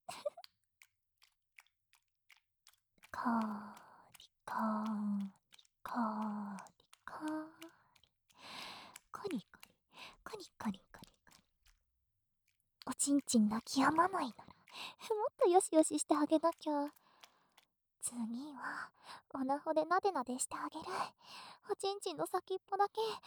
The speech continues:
おなほにゆっくり入れてくよ。にょ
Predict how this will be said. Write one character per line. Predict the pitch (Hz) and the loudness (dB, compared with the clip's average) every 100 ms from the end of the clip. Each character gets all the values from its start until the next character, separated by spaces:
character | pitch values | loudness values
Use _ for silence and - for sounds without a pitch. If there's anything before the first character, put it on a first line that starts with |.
| - - - - - | -12 -10 -12 -14 -6
お | 311 | -4
な | 320 330 | -2 -4
ほ | 339 | -4
に | 330 349 415 | -6 -4 2
ゆ | 480 466 480 466 480 | 2 4 2 0 -4
っ | 480 _ - | -8 _ -4
く | - 554 480 | 4 4 4
り | |
入 | 370 | 0
れ | 370 | -2
て | 349 | -6
く | - | -6
よ。 | 370 415 466 - - - - - - _ _ _ _ _ _ _ _ _ _ _ - 494 | -6 -4 -4 -6 -14 -18 -16 -18 -20 _ _ _ _ _ _ _ _ _ _ _ -10 -8
に | |
ょ | 330 | -8